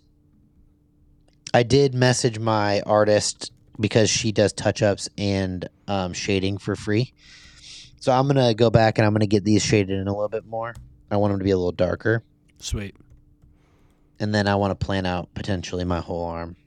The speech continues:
Speaker 1: So I'm gonna get the word behold underneath this lamb.
Speaker 2: Cool.
Speaker 1: You know,
Speaker 2: Behold
Speaker 1: behold
Speaker 2: the
Speaker 1: the lamb
Speaker 2: Lamb of
Speaker 1: who takes
Speaker 2: God.
Speaker 1: away the sins of the world. Yeah.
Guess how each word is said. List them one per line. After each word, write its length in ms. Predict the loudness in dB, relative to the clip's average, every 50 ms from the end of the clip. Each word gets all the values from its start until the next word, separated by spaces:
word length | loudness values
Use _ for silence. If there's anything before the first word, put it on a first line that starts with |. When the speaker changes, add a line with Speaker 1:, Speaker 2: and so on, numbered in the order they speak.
| _ _ _ _ _ _ _ _ -18
Speaker 1:
So 280 | -12 -10 -10 -10 -10 -12 -14 -20 _ _ _ _ _ _ _ _ _ _ _ _ _ _ _ -20 -20 -20 -20 -20 -20 -20 -8 0
I'm 100 | 2 4 4
gonna 140 | 4 4 4
get 140 | 2 2
the 100 | 4 4
word 180 | 4 4 4 4
behold 500 | 2 2 2 4 4 4 4 4 4 2
underneath 380 | 0 0 0 2 2 2 0 2
this 220 | 2 2 2 0
lamb. 420 | -2 -2 0 0 2 2 0 0 -2 -8 -16 -20 -20 -20 -20 -20 -20 -20 -20 -20 _ _ -4
Speaker 2:
Cool. 380 | -4 -4 -4 -4 -6 -6 -6 -8 -10 -14 -18 -20 -20 _ -8
Speaker 1:
You 80 | -2 -2
know, 60 | 0
Speaker 2:
Behold 60 | 2
Speaker 1:
behold 220 | 2 4 4 4 2
Speaker 2:
the 40 | 2
Speaker 1:
the 60 | 2
lamb 100 | 0 0 0
Speaker 2:
Lamb 80 | 0
of 80 | -2 -2
Speaker 1:
who 100 | -2 -2
takes 220 | -2 -2 -2 -4
Speaker 2:
God. 100 | -6 -8
Speaker 1:
away 100 | -10 -8
the 120 | -10 -8 -8
sins 320 | -8 -6 -6 -6 -6 -6
of 40 | -6
the 60 | -4
world. 280 | -2 -2 -2 -2 0 2
Yeah. 180 | 2 2 2